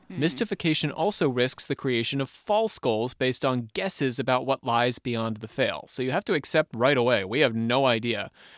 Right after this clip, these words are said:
Speaker 2: what they're saying lies beyond the veil, what the true nature of,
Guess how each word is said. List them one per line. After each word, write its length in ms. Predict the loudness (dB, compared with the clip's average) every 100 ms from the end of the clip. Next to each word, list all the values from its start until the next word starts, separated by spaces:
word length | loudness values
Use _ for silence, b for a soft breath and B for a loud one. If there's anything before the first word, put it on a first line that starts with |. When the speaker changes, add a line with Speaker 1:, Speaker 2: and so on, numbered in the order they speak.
| B B
Speaker 2:
what 160 | -8
they're 80 | -4
saying 260 | 0 0 2
lies 280 | 2 0 0
beyond 320 | -2 -2 -4
the 40 | -2
veil, 340 | -2 -2 -4
what 160 | -6 -6
the 80 |
true 420 | -6 -4 0 0 0
nature 420 | 0 -2 -4 -6
of, 140 | -6